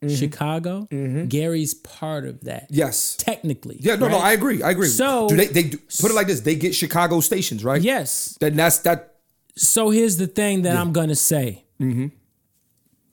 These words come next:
Speaker 2: If Kanye's the king of rap,
Speaker 1: Mm.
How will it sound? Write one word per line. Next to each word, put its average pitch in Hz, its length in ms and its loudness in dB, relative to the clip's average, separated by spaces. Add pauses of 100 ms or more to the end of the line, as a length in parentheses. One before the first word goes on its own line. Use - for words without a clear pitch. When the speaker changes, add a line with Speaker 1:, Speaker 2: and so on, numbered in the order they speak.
(140)
Speaker 2:
If 151 160 -2
Kanye's 196 580 0
the 165 80 0
king 180 240 -2
of 156 140 0
rap, 147 320 -2 (260)
Speaker 1:
Mm. 135 320 0